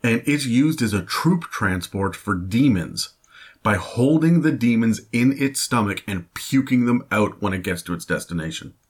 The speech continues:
It's even been known to do this with Ianagu himself. So this thing is like, think about, like, a giant whale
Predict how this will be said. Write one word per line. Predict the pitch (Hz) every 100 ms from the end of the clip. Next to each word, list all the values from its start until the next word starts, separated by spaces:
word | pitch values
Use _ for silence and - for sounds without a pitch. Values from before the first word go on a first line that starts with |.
| _ _ -
It's | 123 - -
even | 139 147 139
been | 131
known | 117 120
to | 110
do | 92 110
this | 110 107
with | 98
Ianagu | 92 107 107 98 95 95
himself. | 98 90 - 87 85 - _ - -
So | - 110
this | 120 160
thing | 156 147
is | 127
like, | 123 110 - - _
think | 160 160
about, | 160
like, | 147 135
a |
giant | 110 117 139 147 127
whale | 120 113 117 120 113 90 87